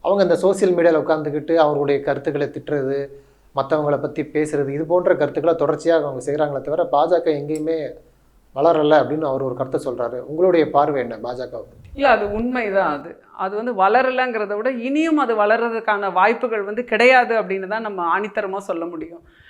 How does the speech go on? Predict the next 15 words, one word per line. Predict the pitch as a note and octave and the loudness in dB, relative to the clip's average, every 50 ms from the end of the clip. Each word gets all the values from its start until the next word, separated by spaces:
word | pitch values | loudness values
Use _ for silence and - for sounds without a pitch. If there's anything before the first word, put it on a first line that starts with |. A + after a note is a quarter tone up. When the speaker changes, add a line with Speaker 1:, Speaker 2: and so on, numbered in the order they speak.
| - - _ | -20 -16 _
Speaker 2:
ஏன்னா, | - A3+ B3+ C#4 C#4+ | 0 0 2 4 2
நீங்க | C4+ B3+ A#3+ A3+ A3 | 2 2 -2 -4 -4
இந்தியாவை | G#3 A3 B3 C#4+ C#4+ D4+ D4+ D4 C#4 C4 A#3 | -4 -4 -4 -2 2 4 4 4 4 2 2
முழுக்க | G#3+ G#3+ A#3+ C4+ D4 - - D4 C4 | 0 -2 -2 -4 -4 -4 0 0 2
எடுத்துக்கிட்டீங்கன்னா, | A#3 G#3 G3+ G3 A#3+ G3+ F#3+ - G3+ F#3 F3 D#3+ D#3+ E3 F#3 A3 B3+ C4+ - _ | 2 0 -2 -6 -8 -8 -8 -10 -8 -8 -6 -8 -6 -6 -6 -6 -6 -8 -12 _
இங்க | G#3 G3 G3+ G3+ | -8 -6 -6 -6
கல்வி | G3 - A3+ A#3 C4+ D4 D4+ D#4 D4+ | -6 -4 -6 -4 -4 -4 -2 0 2
அறிவு | C4+ A#3 A#3 A3+ A#3 | 2 2 0 0 0
அதிகம் | A3 G3+ G3 A3 A#3 B3 A#3+ | 0 0 -2 -4 -4 -4 -4
இருக்கிற | A3 G3 F#3+ F#3+ - F#3+ F3+ F3 | -4 -6 -8 -8 -6 -6 -6 -4
ஒரு | F3 F3 E3+ F3 E3+ E3 D#3+ D#3+ D#3+ E3+ | -6 -6 -6 -6 -6 -6 -8 -8 -6 -4
மாநிலத்துல | G3 G#3+ A#3 B3 A#3+ G#3+ G3 - - F3 E3 | -4 -2 -2 -4 -4 -4 -6 -6 -6 -8 -8
வந்து | E3 F#3+ A3 C#4 C#4 | -8 -6 -8 -10 -6
தமிழகமும் | - A#3+ A3+ A#3 B3+ B3+ C4 A#3 A3+ A3 G#3+ A3+ A3 G#3 | -6 -4 -4 -2 0 0 0 -2 -2 -6 -6 -8 -8 -6
ஒன்று. | F3 E3+ E3+ D#3+ E3 D3+ | -4 -4 -4 -4 -6 -8